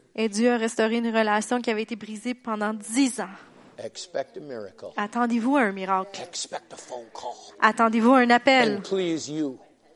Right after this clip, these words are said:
Speaker 2: you, you, you.
Speaker 1: Et s'il vous plaît,
Speaker 2: Be attentive.
Speaker 1: soyez attentifs.
Speaker 2: Because surely he's gonna give you a nudge.
Speaker 1: Parce que sûrement, il va vous donner un petit
Speaker 2: You
Speaker 1: coup.
Speaker 2: are the evangelist.
Speaker 1: Vous êtes l'évangéliste.
Speaker 2: Oh, Pastor Dave, I could never do that.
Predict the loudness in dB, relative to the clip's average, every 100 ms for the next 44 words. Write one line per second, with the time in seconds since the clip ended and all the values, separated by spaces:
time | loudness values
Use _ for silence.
0 | -20 -20 -20 -16 -8 -6 -4 -4 -6 -6
1 | -6 -4 -2 -2 -4 -8 _ _ _ -10
2 | -4 -2 0 -2 -4 -6 -8 -16 _ _
3 | _ _ _ _ _ -14 -12 -12 -12 -10
4 | -8 -8 -12 -14 _ -10 -2 0 2 0
5 | -6 -10 -12 -12 -16 -20 -18 -16 -12 -12
6 | -6 -4 -4 -6 -10 -12 -14 -16 -14 -16
7 | -14 -14 -14 -16 -20 -20 -20 -6 0 0
8 | 0 -2 2 4 4 6 4 4 0 0
9 | 0 0 0 -2 -2 -2 -6 -4 -4 -2
10 | -2 -2 -6 -10 -14 -16 -18 -20 -20 -20
11 | -18 0 6 6 6 0 0 -4 -4 -6
12 | -8 -10 -12 -6 -6 -4 -8 -8 -10 -8
13 | -8 -8 -10 -10 -8 -8 -8